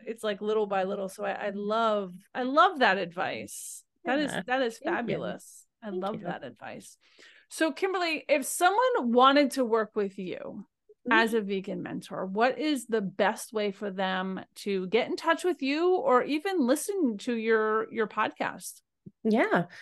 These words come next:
Speaker 2: So to get in touch with me, uh, the best way is to either send a D M on Instagram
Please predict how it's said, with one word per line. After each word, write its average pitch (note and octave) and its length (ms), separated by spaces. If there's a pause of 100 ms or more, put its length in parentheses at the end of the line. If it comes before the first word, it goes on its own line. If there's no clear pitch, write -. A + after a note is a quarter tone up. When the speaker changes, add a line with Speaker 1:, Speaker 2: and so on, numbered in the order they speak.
Speaker 2:
So B3 180
to A3 100
get C4 160
in G4+ 140
touch - 260
with A#3 200
me, E3+ 400 (280)
uh, F#3+ 200
the F#3+ 80
best A3 280
way G3 320
is E3+ 220
to - 80
either E3+ 420
send G3+ 240
a F#3 60
D F3+ 240
M F#3 160
on E3 160
Instagram C4 720